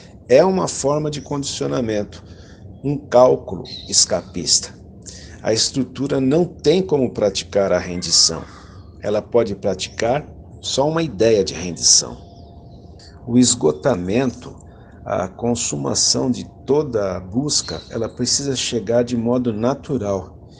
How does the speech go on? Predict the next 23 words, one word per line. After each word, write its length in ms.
e 100
não 480
como 540
resultado 800
de 160
mais 500
uma 240
fórmula 540
de 160
cálculo 880
que 100
busca 600
conseguir 540
um 60
resultado. 840
A 120
rendição, 800
o 120
esgotamento, 1000
o 80
desamparo 800
não 200
surge 840